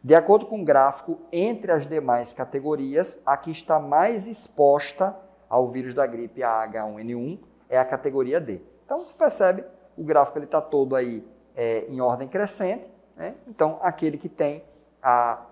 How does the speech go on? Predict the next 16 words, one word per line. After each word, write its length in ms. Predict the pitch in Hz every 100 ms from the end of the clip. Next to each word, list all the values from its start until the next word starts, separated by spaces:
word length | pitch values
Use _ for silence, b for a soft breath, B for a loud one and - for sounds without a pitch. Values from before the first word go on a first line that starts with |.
| _
maior 520 | 120 143 165 151 165 185
exposição, 680 | - 165 156 185 - 151 202
ou 60 |
seja, 300 | - 123 113
aquele 380 | - 127 - 143
que 100 | -
tem 160 | 156 139
a 60 |
menor 420 | 139 151 143 165 196
quantidade 720 | 190 156 160 131 120 120 117 B B
de 120 | 123
pessoas 420 | 117 139 - 135 123
vacinadas, 800 | 151 - 220 175 147 202 - _ _
são 200 | _ 190
as 100 | 170
pessoas 640 | 165 190 - 147 143 -